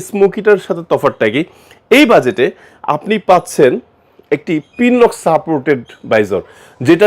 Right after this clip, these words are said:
সাধারণত এই দামের ভিতর দেওয়া হয় না। এখন দামটা সবাই জানেন, আবার বলে দিচ্ছি, যেহেতু বাজেট বারবার বলতেছি। এখন বাজেটটা কত?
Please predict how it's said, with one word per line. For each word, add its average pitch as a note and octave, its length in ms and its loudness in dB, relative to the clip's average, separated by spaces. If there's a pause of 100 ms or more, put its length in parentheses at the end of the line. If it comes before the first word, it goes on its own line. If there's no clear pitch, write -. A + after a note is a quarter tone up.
সাধারণত G3+ 300 0 (240)
এই A3 120 2
দামের G#3 220 4
ভিতর D3+ 240 -4
দেওয়া C#3 200 6
হয় G2+ 100 0
না। G2 100 -2
এখন E3 180 -4
দামটা G3+ 240 0 (100)
সবাই A3+ 260 4
জানেন, A3 240 4
আবার F3 200 2
বলে E3+ 160 2
দিচ্ছি, D#3+ 200 -4 (320)
যেহেতু D3+ 260 -4
বাজেট D3+ 260 2
বারবার D#3 280 4
বলতেছি। C#3+ 360 -4
এখন D3 100 -2 (100)
বাজেটটা F3 420 -2
কত? G#2 120 -2